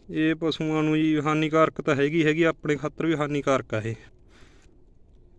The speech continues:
ਅਗਲੀ ਵਾਰ ਇਹ ਚਾਰ ਜਾਂ ਤਾਂ ਪਾਵਾਂਗੇ ਤਾਂ ਸਹੀ ਨੌਲੇਜ ਲੈ ਕੇ ਪਾਵਾਂਗੇ, ਤੇ ਨਹੀਂ ਬਸ ਇਹ ਖਤਮ ਕਰ ਦਾਂਗੇ ਇਹ ਸਿਸਟਮ।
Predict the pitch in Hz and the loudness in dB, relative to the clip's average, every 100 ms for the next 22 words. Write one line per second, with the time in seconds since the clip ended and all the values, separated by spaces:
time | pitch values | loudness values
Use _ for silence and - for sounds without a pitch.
0 | 147 147 165 160 160 156 160 - 160 160 | 0 2 2 2 2 2 0 -2 -4 -2
1 | 151 156 156 170 - - - - 156 156 | 0 0 0 0 -2 -16 -10 -2 2 4
2 | 156 160 147 147 175 170 131 120 123 127 | 2 2 0 2 2 2 2 2 2 2
3 | 123 123 127 127 123 131 113 - - - | 2 -2 -2 -2 -2 -2 -6 -14 -20 -20
4 | - - - - - - - - - 143 | -20 -20 -20 -20 -20 -20 -20 -12 -4 -2
5 | 143 165 165 156 - 151 151 151 151 - | 2 2 2 0 2 2 4 2 0 -8
6 | - - - - - - - - - - | -20 -20 -20 -20 -20 -20 -20 -20 -20 -8
7 | - 143 170 151 131 120 113 113 113 120 | -2 2 2 2 0 0 -2 -2 -2 -4
8 | - 113 | -4 -10